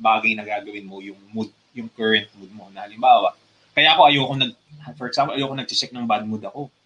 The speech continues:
Kasi nag-reflect yun eh, mahirap na. Baka, di ba, pag konting makita, may makita lang akong mali dun sa gawa nung, nung sa tinitingnan kong chinechekan ko, mag-reflect dun.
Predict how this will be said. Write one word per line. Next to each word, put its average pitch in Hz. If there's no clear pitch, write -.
Kasi 156
nag-reflect 135
yun 196
eh, 131
mahirap 120
na. 160
Baka, 117
di 120
ba, 117
pag 123
konting 117
makita, 117
may 117
makita 110
lang 107
akong 107
mali 107
dun 107
sa 110
gawa 98
nung, 98
nung 98
sa 98
tinitingnan 101
kong 98
chinechekan 101
ko, 151
mag-reflect 107
dun. 120